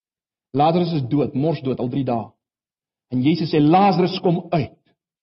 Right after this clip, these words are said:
Lazarus luister en hy kom uit. Hoe kan hy luister? Hy's dan dood. Maar hy moet luister.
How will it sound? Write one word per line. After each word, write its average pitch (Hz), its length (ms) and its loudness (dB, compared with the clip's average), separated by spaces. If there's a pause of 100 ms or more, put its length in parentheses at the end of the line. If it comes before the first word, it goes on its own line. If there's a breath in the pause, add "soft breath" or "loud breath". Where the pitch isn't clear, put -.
(760)
Lazarus 127 400 -2
luister 120 360 -4
en 113 60 -6
hy 110 80 -10
kom 113 160 -14
uit. - 180 -20
Hoe 294 120 -2
kan 392 180 0
hy 330 100 2
luister? 170 380 -2
Hy's 170 120 -2
dan 143 180 -4
dood. 113 260 -8 (640)
Maar 156 120 -4
hy 160 60 0
moet 185 220 0
luister. - 360 -18